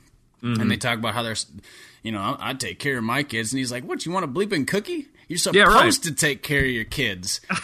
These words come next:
Speaker 1: <laughs>
Speaker 2: That's,
Speaker 1: Exactly.
Speaker 2: that's kind of where this falls into.
Speaker 1: Indeed, man. Indeed. Yeah, you want a pat on the back. You want us to think you're a big sweetie. Well, uh,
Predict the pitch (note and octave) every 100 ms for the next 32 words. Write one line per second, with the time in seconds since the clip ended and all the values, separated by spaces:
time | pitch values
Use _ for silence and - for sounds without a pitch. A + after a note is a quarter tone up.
0 | - G#3 - - D#3 F3+ - - D3 A#2+
1 | C#3 F3 - - E3 D3+ C3 A2+ A#2+ G#2+
2 | G#2+ - A2+ G#2 G2 G2 F#2 - - F2
3 | G2 G#2+ G2+ G#2 G2 E2+ E2+ E2+ E2+ F2+
4 | F2 F#2+ F2+ G2 G2 G2+ G2+ G2+ A2 G2
5 | F#2 G2 F#2+ E2+ G2+ F2+ F#2 - F2 F2+
6 | F#2 E2+ E2+ E2+ - F#2 F2+ E2 E2 -
7 | B2 C3+ B2+ B2 A#2